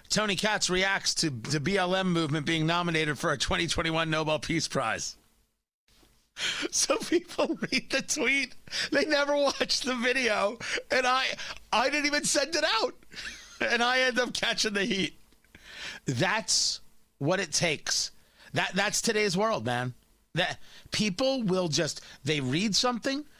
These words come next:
they don't ask any questions. There's a, there's clearly a video there that they could watch. They don't even bother. They don't even bother.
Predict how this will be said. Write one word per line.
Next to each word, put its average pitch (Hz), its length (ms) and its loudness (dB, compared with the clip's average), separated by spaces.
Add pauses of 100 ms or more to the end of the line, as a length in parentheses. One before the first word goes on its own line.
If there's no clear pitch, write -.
(160)
they 143 200 0
don't 147 300 0
ask 202 340 2
any 269 140 0
questions. 226 580 0 (200)
There's 180 240 2
a, 170 60 -2 (140)
there's 175 280 2
clearly 277 580 2
a 277 60 4
video 226 360 2
there 185 360 2 (180)
that 156 240 0
they 180 220 2
could 147 340 -2
watch. 170 560 2 (480)
They 156 140 2
don't 170 80 2
even 143 180 0
bother. 107 320 0 (580)
They 139 80 -2
don't 196 100 2
even 262 120 0
bother. 277 400 0